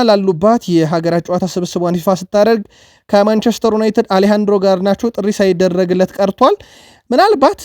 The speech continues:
በማንቸስተር ዩናይትድ ዘንድ ይሄ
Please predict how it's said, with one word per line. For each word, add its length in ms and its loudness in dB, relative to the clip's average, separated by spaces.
በማንቸስተር 1400 0
ዩናይትድ 340 -2
ዘንድ 280 -2
ይሄ 120 4